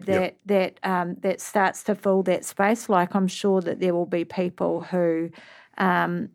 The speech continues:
Speaker 2: who are di-, disappointed with, with James Shaw's, um,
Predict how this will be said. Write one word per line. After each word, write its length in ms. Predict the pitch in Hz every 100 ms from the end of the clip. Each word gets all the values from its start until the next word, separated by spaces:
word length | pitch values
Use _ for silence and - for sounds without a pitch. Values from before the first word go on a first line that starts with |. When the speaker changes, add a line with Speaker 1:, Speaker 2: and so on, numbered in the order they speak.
| - -
Speaker 2:
who 500 | 208 190 185 185 175 -
are 220 | 190 180
di-, 200 | 185 202 190 _ _ _ _ -
disappointed 840 | 208 - 190 196 190 190 185 -
with, 280 | 175 175 - -
with 200 | 180 170
James 360 | 185 170 170
Shaw's, 640 | - 180 170 165 165 - - -
um, 480 | 175 165 160 160